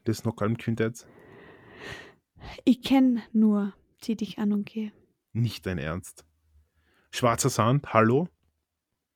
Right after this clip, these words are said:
Speaker 2: Ähm, Hallo?
Speaker 1: Das ma-, nein, Schwarzer Sand ist mein
Speaker 2: Okay.
Speaker 1: absoluter Lieblingssong. Es gibt sicher auch einen von der Hallo heißt einfach.
Speaker 2: Ich glaub auch, je-, ja.
Speaker 1: Warst du mal vom Knockhalm-Quintett-Konzert?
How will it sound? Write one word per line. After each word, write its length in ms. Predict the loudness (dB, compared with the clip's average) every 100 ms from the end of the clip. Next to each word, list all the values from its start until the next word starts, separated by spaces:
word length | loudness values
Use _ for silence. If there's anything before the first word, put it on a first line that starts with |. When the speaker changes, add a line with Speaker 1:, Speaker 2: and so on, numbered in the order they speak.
| _ _ _ _ _ -2
Speaker 2:
Ähm, 440 | 0 2 -2 -4 -10 _ _ _ _ _ _ _ 0
Hallo? 340 | 4 4 4
Speaker 1:
Das 140 | 2 -4
ma-, 140 | -14 -16 _ _ _ _
nein, 180 | 2 2
Schwarzer 360 | 4 2 4 2
Sand 460 | 2 0 -2 -10 _ _ _ _
ist 140 | -8
mein 140 | -2
Speaker 2:
Okay. 100 | 0
Speaker 1:
absoluter 500 | -2 -2 -4 -2 -2
Lieblingssong. 800 | -2 -4 -4 -4 -6 -8 -6 -4 -6 -10
Es 160 | -6 -6
gibt 160 | -6 -6
sicher 260 | 0 2
auch 120 | 4 2
einen 160 | -2
von 300 | -2 -2 -2
der 160 | -2 0
Hallo 240 | 0 0
heißt 220 | -2 -6 -8
einfach. 320 | -8 -10 -12 _ _ _ _ 0
Speaker 2:
Ich 140 | 2
glaub 180 | 2 2
auch, 200 | 4 2
je-, 300 | 2 2 2 0
ja. 220 | -4 -4 -12 _ _ _ _ _ _ _ _ _ _ _ _ -4
Speaker 1:
Warst 220 | -2 0
du 40 |
mal 80 | 0
vom 120 | 2
Knockhalm-Quintett-Konzert? 1300 | 0 2 2 0 -2 -2 -2 -4 -4 -2 -2 -6